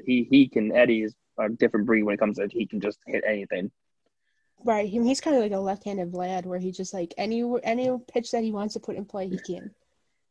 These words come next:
Speaker 1: Yeah. He just, it doesn't care. He can throw it. You can bounce the ball. Eddie's fucking getting a hold of it.
Speaker 2: And I think what, what Harold Ramirez kinda gives you is just another guy who's just, like, a, a,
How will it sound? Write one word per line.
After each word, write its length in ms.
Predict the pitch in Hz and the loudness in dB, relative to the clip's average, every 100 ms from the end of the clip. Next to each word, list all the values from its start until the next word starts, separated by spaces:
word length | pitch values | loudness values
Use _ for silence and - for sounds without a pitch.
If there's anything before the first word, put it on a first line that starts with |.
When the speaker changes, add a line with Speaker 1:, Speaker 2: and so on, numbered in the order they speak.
| _ _ | _ _
Speaker 1:
Yeah. 160 | - - - - _ _ | 4 4 2 -20 _ _
He 160 | 143 | 6
just, 180 | 135 127 | 8 8
it 80 | 123 | 8
doesn't 240 | 131 123 | 8 8
care. 180 | 107 95 | 6 4
He 80 | 110 | 4
can 100 | 123 | 4
throw 140 | 120 101 | 6 6
it. 80 | - _ | 2 _
You 120 | 147 147 | -2 2
can 100 | 131 | 8
bounce 260 | 127 131 - | 8 8 6
the 80 | |
ball. 180 | 117 107 | 2 4
Eddie's 320 | 123 120 110 - | 6 4 2 -2
fucking 320 | 117 107 104 107 | -4 -4 -4 0
getting 180 | 107 | 0
a 40 | 104 | 2
hold 240 | 110 104 | 2 0
of 60 | 98 | -2
it. 120 | 98 - - _ _ _ _ | -6 -8 -12 _ _ _ _
Speaker 2:
And 120 | 254 | 2
I 60 | 262 | 2
think 260 | 269 302 285 | 4 2 2
what, 140 | 277 - _ - - | -2 -4 _ -20 -4
what 200 | 240 190 | -4 -2
Harold 460 | 196 226 226 214 | -2 0 0 0
Ramirez 360 | 220 214 214 208 | -2 -2 -2 -4
kinda 220 | 214 208 | -4 -4
gives 220 | 202 196 | -4 -4
you 160 | 208 190 | -4 -4
is 400 | 190 196 190 - _ _ _ | -2 -4 -6 -14 _ _ _
just 160 | - 220 | -8 -2
another 400 | 220 208 208 214 | 0 0 -2 -4
guy 320 | 214 208 208 196 | -4 -8 -8 -8
who's 320 | 208 196 - | -6 -6 -8
just, 400 | - 196 - - - | -8 -8 -10 -16 -16
like, 220 | 208 - - _ _ _ _ _ _ _ _ _ _ _ _ _ - 143 - | -14 -14 -16 _ _ _ _ _ _ _ _ _ _ _ _ _ -20 -20 -10
a, 40 | 240 | -8
a, 140 | 196 | -6